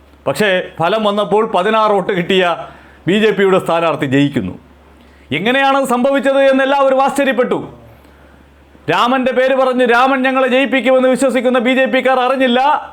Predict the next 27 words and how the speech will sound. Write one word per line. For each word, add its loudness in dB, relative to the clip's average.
അവിടെ 0
ഇരുന്ന 2
റിട്ടേണിംഗ് 0
ഓഫീസറുടെ 0
തലയ്ക്ക് 0
മുകളിൽ 2
ഒരു 0
ക്യാമറ 0
ഉണ്ടായിരുന്നുവെന്ന്. 0
ആ 0
ക്യാമറയിലെ 0
ദൃശ്യങ്ങൾ 0
പരിശോധിച്ചപ്പോൾ 0
രാജ്യം 2
ഞെട്ടുകയായിരുന്നു 2
അക്ഷരാർത്ഥത്തിൽ. 0
സുപ്രീം 0
കോടതി 2
ചീഫ് 0
ജസ്റ്റിസ് 0
പോലും 0
ഞെട്ടിപ്പോയി 0
എന്ന് 2
പറഞ്ഞാൽ 0
മറ്റൊന്നും 0
പറയണ്ടല്ലോ. -2
അവിടെ 0